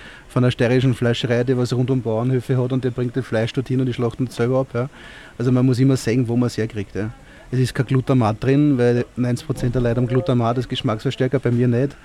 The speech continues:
Jetzt haben sie erst kürzlich kennen, die künstlichen, die Aromen, was reingeben, haben es weggelassen und gegen andere Sachen austauscht, dass es genauso schmeckt. Und wir Proben haben geschickt, schmeckt's da eh gleich und so, sag ich, ja, passt, können,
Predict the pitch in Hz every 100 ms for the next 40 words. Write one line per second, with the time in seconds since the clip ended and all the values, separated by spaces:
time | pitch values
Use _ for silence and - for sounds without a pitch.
0 | - - - 131 123 135 139 131 - 143
1 | - 143 - 131 131 127 127 131 147 -
2 | 135 127 131 123 85 - - - - -
3 | - 139 131 131 147 135 127 120 123 127
4 | 135 135 127 127 117 135 123 - 139 139
5 | 123 123 123 117 123 120 117 127 123 135
6 | 120 131 117 113 131 127 - 127 - 117
7 | 110 123 131 127 - - - - - -
8 | 127 117 123 127 131 123 123 - 131 -
9 | 127 127 - 131 117 127 135 131 135 127
10 | 135 135 131 120 120 127 104 117 - -